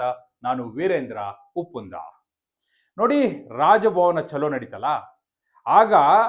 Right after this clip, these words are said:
ಬಹಳಷ್ಟು ಜನ ಹೇಳಿಕೆಗಳನ್ನೆಲ್ಲ ಕೊಟ್ಟಿದ್ದು ನೀವು ನೋಡಿದ್ರಿ. ಕಾಂಗ್ರೆಸ್ನ ಒಬ್ರು ಹಿರಿಯ ಮುಖಂಡ ಐವಾನ್ ಡಿಸೋಜಾ ಅಂತ, ಅವ್ರೇನ್ ಹೇಳಿಕೆ ಕೊಟ್ರು?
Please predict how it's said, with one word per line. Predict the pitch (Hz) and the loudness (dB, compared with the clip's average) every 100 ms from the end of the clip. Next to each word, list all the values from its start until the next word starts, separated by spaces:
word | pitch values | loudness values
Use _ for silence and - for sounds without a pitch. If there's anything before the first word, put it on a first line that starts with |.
| 247 - _ _ _ - | -2 -16 _ _ _ 0
ಬಹಳಷ್ಟು | 226 262 262 254 | 2 2 -2 -4
ಜನ | 226 220 208 156 - - _ 143 | 0 2 2 2 -4 -16 _ 6
ಹೇಳಿಕೆಗಳನ್ನೆಲ್ಲ | 220 277 269 226 208 185 185 | 10 10 8 2 2 2 0
ಕೊಟ್ಟಿದ್ದು | 170 147 143 | -2 -8 -10
ನೀವು | 139 | -10
ನೋಡಿದ್ರಿ. | 110 113 92 _ _ _ _ _ _ _ _ _ _ | -10 -12 -14 _ _ _ _ _ _ _ _ _ _
ಕಾಂಗ್ರೆಸ್ನ | 165 202 233 233 214 175 123 110 180 - _ _ | 6 6 6 0 -2 -4 -4 -2 -6 -10 _ _
ಒಬ್ರು | 160 170 175 135 | -6 0 2 2
ಹಿರಿಯ | 107 - 165 175 170 | 0 -6 -2 2 0
ಮುಖಂಡ | 135 120 107 101 120 - 135 | 0 -8 -10 -4 -4 -4 -6
ಐವಾನ್ | 196 233 240 226 160 | -4 0 2 0 -4
ಡಿಸೋಜಾ | 147 143 123 98 | -8 -6 -6 -8
ಅಂತ, | 101 117 - _ _ _ _ _ - | -12 -14 -20 _ _ _ _ _ 0
ಅವ್ರೇನ್ | 208 240 226 | 6 6 6
ಹೇಳಿಕೆ | 196 190 165 | 2 -2 -4
ಕೊಟ್ರು? | 147 - 104 98 _ | -8 -8 -14 -14 _